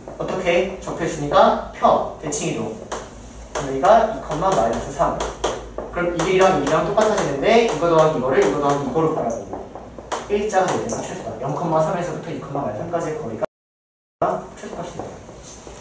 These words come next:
이래. 오케이? 자, 팔백육십팔 번 풀어봐. 지금 팔백육십팔 번, 팔백육십구 번, 팔백칠십 번 다 풀 거거든, 얘들아.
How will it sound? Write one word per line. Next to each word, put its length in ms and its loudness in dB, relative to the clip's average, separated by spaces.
이래. 380 0
오케이? 320 -2
자, 140 -14
팔백육십팔 460 -2
번 100 0
풀어봐. 480 2
지금 260 2
팔백육십팔 560 6
번, 160 8
팔백육십구 500 4
번, 180 2
팔백칠십 420 4
번 140 0
다 100 -4
풀 160 -2
거거든, 320 4
얘들아. 400 2